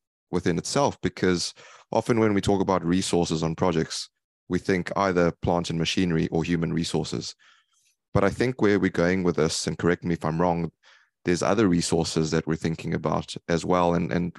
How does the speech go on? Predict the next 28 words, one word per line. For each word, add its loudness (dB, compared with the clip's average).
one 0
of 2
the 2
things 0
that 0
popped -2
into -4
my -2
head 0
was, 0
I 0
don't 2
know, 2
you, -2
you 0
might 2
have -2
come -2
across -2
it, -2
tech, -2
tech -2
planning. 0
And -4
I 0
was -4
thinking -2
perhaps -2